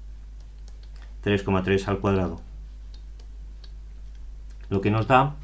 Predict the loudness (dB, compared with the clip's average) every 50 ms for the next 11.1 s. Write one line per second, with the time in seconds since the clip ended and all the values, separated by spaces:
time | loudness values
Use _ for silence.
0 | -12 -12 -8 -6 -6 -6 -6 -4 0 2 4 4 4 6 6 6 6 8 8 6
1 | 6 4 2 0 2 4 4 4 4 2 0 -8 -12 -12 -12 -12 -12 -12 -12 -12
2 | -12 -14 -14 -14 -14 -14 -12 -12 -12 -8 -2 -2 0 0 2 2 2 2 2 2
3 | 0 0 -2 -6 -8 -12 -12 -12 -12 -12 -12 -12 -12 -14 -14 -14 -14 -12 -12 -12
4 | -14 -14 -14 -14 -14 -14 -14 -12 -12 -12 -12 -12 -12 -12 -12 -12 -12 -12 -12 -12
5 | -12 -12 -12 -10 -10 -10 -10 -12 -12 -8 -6 -4 -4 -4 -2 0 2 2 4 4
6 | 4 6 6 4 4 2 0 2 4 6 6 6 6 4 0 -4 -8 -12 -12 -12
7 | -12 -14 -14 -14 -6 0 2 4 6 6 6 4 2 2 0 -2 0 -2 -2 -2
8 | -2 -4 -4 -6 -8 -14 -6 0 4 6 8 10 8 8 8 6 4 4 4 4
9 | 4 4 4 4 4 4 2 4 4 2 2 2 2 4 4 6 6 6 6 6
10 | 6 6 6 6 4 4 4 4 4 4 4 2 2 2 4 4 6 6 6 4
11 | 2 -2